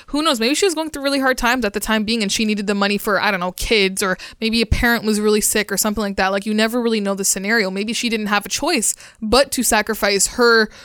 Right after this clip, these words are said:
well-being for that money because she needed it to help somebody else within her family or within her means survive. So that could also be a, a scenario as well that we don't know about. But I think, I don't think it's wrong of her to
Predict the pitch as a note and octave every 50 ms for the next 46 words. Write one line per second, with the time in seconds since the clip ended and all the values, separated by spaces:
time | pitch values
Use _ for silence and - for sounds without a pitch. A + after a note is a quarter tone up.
0 | - _ - A3+ G#3+ G#3+ G#3+ G3 A3+ A#3 A#3 G#3+ F#3 - - - A#3+ C#4 D4 C4
1 | G#3 F#3 F3+ F#3 F#3 F#3+ F#3 F#3 F#3 G3 G3 - - G#3+ G3+ - - G#3 G#3 G#3
2 | A3 G#3 G#3 G3 - G3 G#3 G#3 G#3 - - A3 G#3+ G#3 G3 F#3 F#3 B3 D#4 -
3 | - B3 G#3 G3+ F#3 F#3 F#3+ F#3 - G3 F#3+ F#3+ G3 G3+ G3 G3 G3 G#3 G3+ G#3
4 | G3+ G3+ G3 G3 G3 F#3+ F#3 F#3 - - F#3+ F3+ G3 A3 C4 G#3 F3 C#3 - -
5 | - - - - - - - B3+ B3+ G#3+ A#3+ A#3+ D4 - - D#4 C4 B3 C4 B3+
6 | - C4 A3 A3+ A3+ A3 A3 A3+ - B3 G#3 - - A3+ G#3 G#3 G#3+ A3+ A3+ G#3+
7 | G#3+ G#3+ G#3 F#3+ - G#3 G#3+ G#3 G#3+ A#3 G#3+ G#3 G#3 G#3 G#3 G#3+ G3 F#3+ G3 G#3+
8 | A3 C4+ C4+ D4+ D#4+ E4 E4 - - - - - - A3+ A3 B3+ B3 A#3+ - -
9 | - - - - - _ - A#3 A#3+ G3+ C4 C4 B3+ - A#3+ - _ _ _ -
10 | B3 A3+ A3+ A#3+ B3+ B3 - B3+ A#3+ A3+ A#3+ A3+ - - - - _ _ - A3
11 | G3 G3 A3+ A#3 A#3 A3+ A#3 - A3 G3 G3 - - A3+ A3 G#3+ G#3 G#3+ - -
12 | - A#3+ A3+ A3 G#3+ G3+